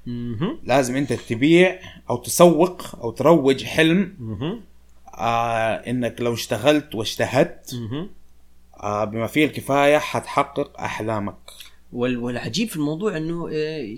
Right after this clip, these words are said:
Speaker 1: كمان يقولوا أنت ما تحتاج العائلة. يعني، يعني دائمًا لو تلاحظ ال-، ال-، ال-، ال-، الرأسمالية نظامها إنه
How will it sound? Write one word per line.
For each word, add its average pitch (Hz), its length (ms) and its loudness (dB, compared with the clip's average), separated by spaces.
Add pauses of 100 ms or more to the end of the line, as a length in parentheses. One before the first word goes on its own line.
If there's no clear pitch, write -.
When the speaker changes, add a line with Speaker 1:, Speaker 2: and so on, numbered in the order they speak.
Speaker 1:
كمان 214 300 -2
يقولوا 226 460 -6 (100)
أنت 175 160 -8
ما 240 120 -2
تحتاج 220 360 -2
العائلة. 113 460 0 (160)
يعني، 101 240 -14 (360)
يعني 110 160 -6
دائمًا 185 360 4 (320)
لو 127 120 -2
تلاحظ 160 380 2
ال-، 131 160 -2
ال-، 123 180 -4
ال-، 113 220 -6
ال-، 113 200 -8
الرأسمالية 135 800 0
نظامها 143 560 0
إنه 123 320 -6